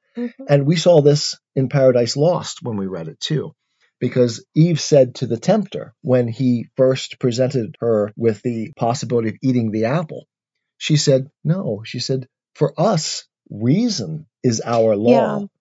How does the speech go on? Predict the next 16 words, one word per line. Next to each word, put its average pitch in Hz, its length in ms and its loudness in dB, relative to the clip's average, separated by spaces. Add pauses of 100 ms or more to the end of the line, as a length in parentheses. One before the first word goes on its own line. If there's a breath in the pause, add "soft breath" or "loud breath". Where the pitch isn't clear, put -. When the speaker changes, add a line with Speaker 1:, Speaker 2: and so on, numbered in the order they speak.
(220)
Speaker 2:
Other 208 240 6
than 190 220 6
this 180 200 0
one 156 720 2
thing 185 260 4
that 151 160 2
God 147 360 4
forbids 143 440 0
to 101 180 -6
us, - 300 -8 (280 loud breath)
our 151 340 4
reason 120 720 0
is 110 140 -4
our 87 220 -2
law. 82 480 -4
Speaker 1:
Right. 190 240 -8